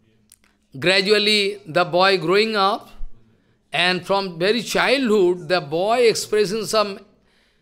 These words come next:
exceptional mood. Someday, mother speaking, "My boy, today in dream, I was taking bath in a place where all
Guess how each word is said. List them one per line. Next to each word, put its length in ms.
exceptional 720
mood. 400
Someday, 800
mother 420
speaking, 760
"My 200
boy, 300
today 800
in 300
dream, 460
I 160
was 220
taking 540
bath 480
in 340
a 120
place 680
where 340
all 320